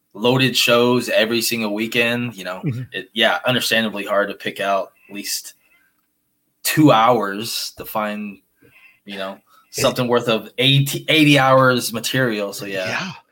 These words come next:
Speaker 2: And, like, we've been blessed where, like, you will see an incredible match on a Friday or Saturday night, and by the time the next weekend comes, like,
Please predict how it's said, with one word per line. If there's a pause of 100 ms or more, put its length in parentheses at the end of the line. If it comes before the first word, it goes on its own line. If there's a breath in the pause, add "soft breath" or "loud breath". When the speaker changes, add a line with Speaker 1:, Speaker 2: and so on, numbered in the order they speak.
(360 loud breath)
Speaker 2:
And,
like,
we've
been (120)
blessed
where,
like,
you
will
see
an
incredible
match
on
a
Friday
or
Saturday
night,
and
by
the
time
the
next
weekend
comes,
like,